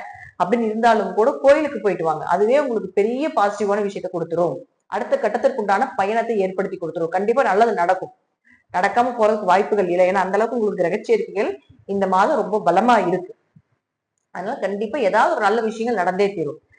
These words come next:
இருப்பினும் ஏதாவது ஒரு தசாபுத்தி ரீதியாக ஏதாவது ஒரு லாக்ல இருக்கீங்க, தோஷங்கள் ரீதியாக ஏதாவது லாக்ல இருக்கீங்க ஜாதக ரீதியா அப்படின்னா இந்த நாட்கள்ல ஏதாவது ஒரு கோவில் வழிபாடுகள், தசாபுத்தி ரீதியான கோவில் வழிபாடு பண்ணும் பொழுதும் கூட அந்த தசைகளுக்கு உண்டான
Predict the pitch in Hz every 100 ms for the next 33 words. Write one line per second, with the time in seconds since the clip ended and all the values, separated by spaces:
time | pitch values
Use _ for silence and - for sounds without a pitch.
0 | _ - 240 262 262 330 415 - - 208
1 | 214 311 302 226 220 247 254 233 233 220
2 | 214 208 202 240 220 208 220 214 190 208
3 | 214 208 220 220 202 185 196 175 208 214
4 | 220 202 185 190 185 185 202 196 190 185
5 | 190 196 175 180 185 180 185 190 175 165
6 | 180 - 151 156 165 - - - - 220
7 | 220 202 202 247 254 226 175 175 - -
8 | - 202 240 330 277 214 214 220 190 180
9 | 180 175 175 185 185 233 240 226 208 202
10 | 208 240 - 214 208 185 175 180 - 190
11 | 226 233 202 170 165 220 254 190 - 165
12 | 247 247 226 190 175 160 240